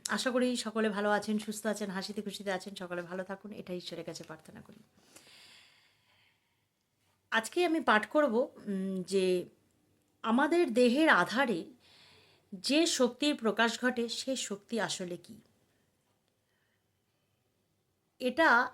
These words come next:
আমাদের কাছে পরিষ্কার যে সে শক্তি যাই হোক না কেন, সে শক্তির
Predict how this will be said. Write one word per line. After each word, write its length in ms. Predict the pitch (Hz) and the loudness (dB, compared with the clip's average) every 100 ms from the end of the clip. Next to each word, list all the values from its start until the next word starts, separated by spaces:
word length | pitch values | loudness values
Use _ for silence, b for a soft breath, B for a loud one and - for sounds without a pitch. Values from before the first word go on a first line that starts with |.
| - | -2
আমাদের 460 | 214 214 240 277 | 2 4 4 2
কাছে 540 | 277 226 214 247 202 220 - | 4 2 2 0 0 -2 -6
পরিষ্কার 680 | 226 220 220 - 190 196 196 | -2 2 2 2 0 0 -2
যে 180 | 220 220 | -2 0
সে 240 | - 262 | -2 -4
শক্তি 360 | - 262 - 285 | -2 -4 -4 -4
যাই 340 | 196 202 240 | 0 2 2
হোক 220 | 240 277 | 0 -2
না 120 | 277 | -2
কেন, 280 | 240 202 175 214 b b b | 0 -2 -6 -14 b b b
সে 180 | - 277 | -8 -4
শক্তির 440 | 262 277 - 285 | -2 -2 -2 -6